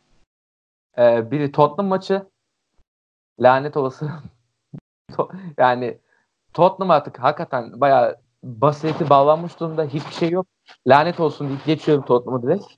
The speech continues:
Ee, bıktırdı bizi artık. Her hafta Tottenham konuşmaktan ben de yıldım. Ee, ikincisi de Everton maçı abi. Marco Silva'ya galibiyet getirdim. Helal olsun bana. Ee, Marco Silva'nın kariyerin, yani Everton ömrünü biraz daha uzattığım maça da ben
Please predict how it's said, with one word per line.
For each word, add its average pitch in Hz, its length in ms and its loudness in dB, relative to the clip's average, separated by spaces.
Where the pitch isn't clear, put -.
Ee, 123 360 8
bıktırdı 143 340 0
bizi 127 180 4
artık. 120 180 2
Her 139 80 4
hafta 143 200 2
Tottenham 135 300 -8
konuşmaktan 127 560 -2
ben 131 200 4
de 131 60 2
yıldım. 123 260 -2
Ee, 113 280 4
ikincisi 156 460 -2
de 214 60 8
Everton 170 360 6
maçı 120 300 0
abi. 110 180 -2
Marco 151 340 2
Silva'ya 180 440 4
galibiyet 165 460 2
getirdim. 170 500 -6
Helal 156 260 2
olsun 143 340 -4
bana. 151 240 -2
Ee, 120 400 6
Marco 160 300 2
Silva'nın 175 360 -6
kariyerin, 165 520 0
yani 117 320 -2
Everton 196 380 4
ömrünü 190 380 2
biraz 190 300 4
daha 165 140 4
uzattığım 165 440 -2
maça 175 280 -2
da 190 120 -2
ben 180 180 0